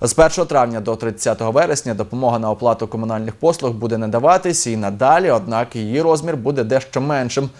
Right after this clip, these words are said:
з об'єктивних причин через відсутність послуги теплопостачання. За доставку газу українці поки сплачувати не будуть. Рішення Національної комісії, що здійснює регулювання у сферах енергетики та комунальних послуг, про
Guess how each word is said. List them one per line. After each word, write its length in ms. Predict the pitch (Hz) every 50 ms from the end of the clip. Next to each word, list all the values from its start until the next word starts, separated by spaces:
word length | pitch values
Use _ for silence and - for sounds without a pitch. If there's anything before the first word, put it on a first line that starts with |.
| - -
з 120 | - - -
об'єктивних 580 | 151 147 147 151 151 - 139 135 147 151 147 -
причин 360 | 156 156 151 - 147 143 143
через 340 | - - 120 127 135 120 113
відсутність 560 | 113 - - 117 117 110 131 135 - - -
послуги 420 | 131 127 123 - 131 131 147 143 - - - _ _
теплопостачання. 1080 | - 120 113 - 120 117 - 113 107 - 113 101 - - 110 104 104 107 110 110 107 107 - _ _ _ _ _ _ _ _ _ _ _ _ _ _ _ _ _ _ _ _ _ _ _ - - - - - - - - - - - - - _ _ -
За 200 | 139 143 190 202
доставку 520 | 202 202 - - 220 214 208 208 220 220
газу 400 | 147 175 180 156 143 131 139 147
українці 520 | 139 - 160 151 170 185 185 165 - 156 131
поки 560 | - - _ _ 147 165 180 175 175 - 208
сплачувати 680 | 202 - - 139 139 143 143 - - 143 135 - 151 143
не 180 | 139 143 151 147
будуть. 540 | 131 143 175 185 170 139 147 147 139 -
Рішення 460 | 147 135 135 135 127 - 147 131 131 127
Національної 580 | 127 120 - 143 131 131 135 127 131 131 123
комісії, 480 | - 156 151 180 175 151 - - 127 120
що 160 | - - 127
здійснює 500 | 113 123 120 113 - 127 123 120 113 113
регулювання 640 | 120 117 131 143 151 147 131 147 139 123 120 117 110
у 40 | 107
сферах 320 | - - 123 113 113 110 - - - - - - - -
енергетики 640 | 131 156 165 147 117 147 131 110 - 110 - 120
та 320 | 95 - - 123 113 110 107
комунальних 600 | - - 117 117 117 120 117 110 110 110 110 -
послуг, 440 | - 170 196 190 - 143 127 117 -
про 260 | - 127 127 120